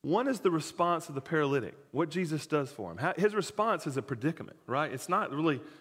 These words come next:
a great response. I'll show you why in just a second. But the other, the other issue here is the Sabbath. You see that immediately in verse nine,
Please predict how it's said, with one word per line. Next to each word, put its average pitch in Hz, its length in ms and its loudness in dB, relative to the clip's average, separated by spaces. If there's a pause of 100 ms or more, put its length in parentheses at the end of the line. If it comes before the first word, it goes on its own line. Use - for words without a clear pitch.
(160)
a 123 80 0
great 131 320 0
response. - 760 -10
I'll 147 120 2
show 180 180 0
you 151 140 2
why 143 160 2
in 120 60 -4
just 117 160 -8
a 113 40 -10
second. 110 360 -6
But 131 100 -6
the 170 140 2
other, 226 400 2 (380)
the 160 160 6
other 214 280 2
issue 120 480 -2 (440)
here 127 240 4
is 135 240 0
the 139 80 -4
Sabbath. - 640 -6 (400)
You 165 100 4
see 233 200 2
that 185 140 6
immediately 180 460 4
in 151 80 0
verse 156 240 2
nine, 139 400 2